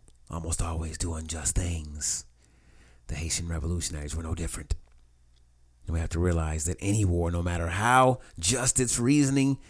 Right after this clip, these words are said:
these civilians, they are the ones who always get the worst end of it.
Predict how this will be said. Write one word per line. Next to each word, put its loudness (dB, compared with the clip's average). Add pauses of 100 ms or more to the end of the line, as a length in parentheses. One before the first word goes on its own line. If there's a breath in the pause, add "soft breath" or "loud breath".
(180 loud breath)
these 6
civilians, 6 (540)
they -8
are -4
the -4
ones -2
who -2
always -6
get -10
the 0
worst -8
end -10
of -8
it. 2